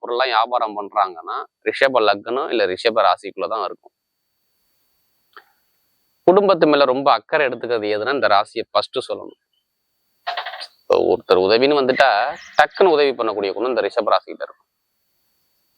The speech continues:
அப்படிப்பட்ட ரிஷப ராசி என்பவர்களுக்கு வரக்கூடிய வைகாசி மாசம் எப்படிப்பட்ட யோகத்தை கொடுக்க போற? வைகாசி பிறக்குதுங்க, உங்க வாழ்க்கை அப்படியே வெளிச்சமாகுது பாத்துக்கோங்க. பயங்கரமான நேரம்,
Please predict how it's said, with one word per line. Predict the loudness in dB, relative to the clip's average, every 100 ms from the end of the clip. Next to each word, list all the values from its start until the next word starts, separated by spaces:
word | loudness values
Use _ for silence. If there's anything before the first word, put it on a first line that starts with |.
| _ _ _ _ _ 0
அப்படிப்பட்ட | 2 2 4 2
ரிஷப | 4 4 4
ராசி | 2 2
என்பவர்களுக்கு | 2 2 2 -2 2
வரக்கூடிய | 0 0 -4 -2 -2 -6 -18 _ _ _ _ _ _ _ _ _ _ _ _ _ _ _ 2
வைகாசி | 4 4 4 2 4 2 4
மாசம் | 2 0 -2 -4 -4 -12 _ 0
எப்படிப்பட்ட | 0 _ 0 2 0 0 0
யோகத்தை | 0 -2 -4
கொடுக்க | -2 0
போற? | 2 4
வைகாசி | 4 2 0 -6 -2
பிறக்குதுங்க, | -2 0 -4 -4 -4
உங்க | 0 2 2
வாழ்க்கை | 0 -2 -6
அப்படியே | -4 -4
வெளிச்சமாகுது | -6 -4 -4 -4 -6 -6
பாத்துக்கோங்க. | -8 -6 -8 -10 -16 _ _ _ _ _ _ _ _ _ _ _ -4
பயங்கரமான | 0 2 2 2 2 2 0
நேரம், | -2 -8